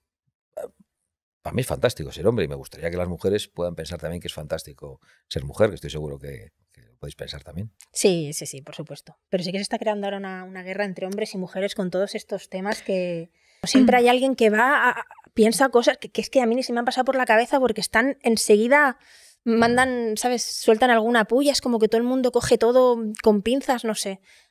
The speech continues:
Speaker 2: A mí eso, la guerra que están creando entre nosotros me da un poco de rabia porque al final somos todos un equipo, ¿no? Y no, no
Speaker 1: Bueno, yo
Speaker 2: parece que lo seamos.
Speaker 1: comparto esa preocupación por esa guerra de sexos que se ha producido. Creo que es una...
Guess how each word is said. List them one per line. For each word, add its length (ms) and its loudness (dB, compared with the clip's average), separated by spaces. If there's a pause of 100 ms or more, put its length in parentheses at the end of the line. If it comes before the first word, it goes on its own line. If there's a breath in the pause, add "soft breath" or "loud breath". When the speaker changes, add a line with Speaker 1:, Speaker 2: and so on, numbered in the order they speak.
Speaker 2:
A 80 2
mí 100 6
eso, 160 4
la 100 6
guerra 220 0
que 40 -4
están 200 -6
creando 240 -2
entre 160 -2
nosotros 280 -2
me 60 0
da 60 0
un 60 -2
poco 180 0
de 80 6
rabia 260 0
porque 180 -6
al 60 -8
final 220 -2
somos 260 0
todos 240 0
un 80 0
equipo, 320 0
¿no? 140 2
Y 100 2
no, 200 -2
no 60 2
Speaker 1:
Bueno, 60 6
yo 40 6
Speaker 2:
parece 260 4
que 60 -4
lo 80 -2
seamos. 500 -8
Speaker 1:
comparto 540 0 (280 loud breath)
esa 180 -2
preocupación 520 -4
por 100 -4
esa 160 -10
guerra 460 -6
de 80 -10
sexos 400 -4
que 100 -20
se 80 -12
ha 60 -8
producido. 540 -2 (420 soft breath)
Creo 320 4
que 200 -6
es 200 -8
una... 520 -10